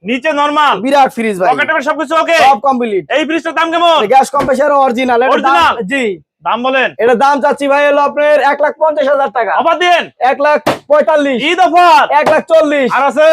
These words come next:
Speaker 2: এক লাখ পঁয়ত্রিশ।
Speaker 1: আর আছে হাতে?
Speaker 2: এক লাখ তিরিশ দিয়ে দিলাম, দাম।
Speaker 1: ডেলিভারি ফ্রি?
Speaker 2: হ্যাঁ।
Speaker 1: এই পাশে আরেকটা দেখি, অল্টারনেট ডাবল ডোর।
Speaker 2: অল্টারনেট ডাবল ডোর ভাই।
Speaker 1: কত লিটার?
Speaker 2: এটা হলো আপনার হলো, ইয়া,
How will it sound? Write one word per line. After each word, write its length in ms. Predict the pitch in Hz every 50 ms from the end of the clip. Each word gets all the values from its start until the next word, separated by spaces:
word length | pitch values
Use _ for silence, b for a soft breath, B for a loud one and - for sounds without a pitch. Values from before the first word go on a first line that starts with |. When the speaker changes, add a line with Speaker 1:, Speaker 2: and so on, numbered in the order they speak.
| 320 302
Speaker 2:
এক 160 | 285 311 262 302
লাখ 120 | 311 294 -
পঁয়ত্রিশ। 520 | - 302 311 277 226 302 294 277 262 226 180 - _ _ -
Speaker 1:
আর 120 | - 170 208
আছে 160 | 233 202 277
হাতে? 160 | 277 269 240
Speaker 2:
এক 260 | 311 302 277 285 294 -
লাখ 120 | 302 277 277
তিরিশ 260 | - 302 294 285 262
দিয়ে 140 | 220 254 247
দিলাম, 180 | 214 214 214 208
দাম। 100 | 190 214
Speaker 1:
ডেলিভারি 260 | 190 190 294 294 277
ফ্রি? 220 | 226 285 302 311 294 254 -
Speaker 2:
হ্যাঁ। 240 | - 196 196 180 156 131 - _ - -
Speaker 1:
এই 80 | 202 233
পাশে 200 | 254 247 247 214 277
আরেকটা 200 | 277 247 285 269
দেখি, 140 | 285 269
অল্টারনেট 420 | 285 269 285 285 285 294 294 285 269
ডাবল 180 | 214 254 269 302
ডোর। 100 | 330 339
Speaker 2:
অল্টারনেট 300 | 311 302 269 277 277 269
ডাবল 220 | 262 262 262 269 262
ডোর 120 | 240 240 226
ভাই। 160 | 214 202 196
Speaker 1:
কত 160 | 226 233 233 277
লিটার? 360 | 285 294 262 302 269 240 196 147 -
Speaker 2:
এটা 160 | 165 208 196 254
হলো 140 | 269 269 277
আপনার 240 | 269 226 285 294 285
হলো, 200 | 285 285 294 302 302 302 302 _ - -
ইয়া, 200 | 226 247 233